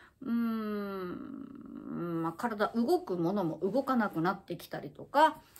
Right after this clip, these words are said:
してしまうので、ちゃんと、えーと、機能を維持するために、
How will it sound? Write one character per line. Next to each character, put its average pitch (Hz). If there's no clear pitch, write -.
し -
て 170
し -
ま 254
う 151
の -
で、 226
ち -
ゃ 302
ん 220
と、 -
え 190
ー 175
と、 156
機 330
能 208
を -
維 311
持 262
す 247
る -
た 381
め 311
に、 311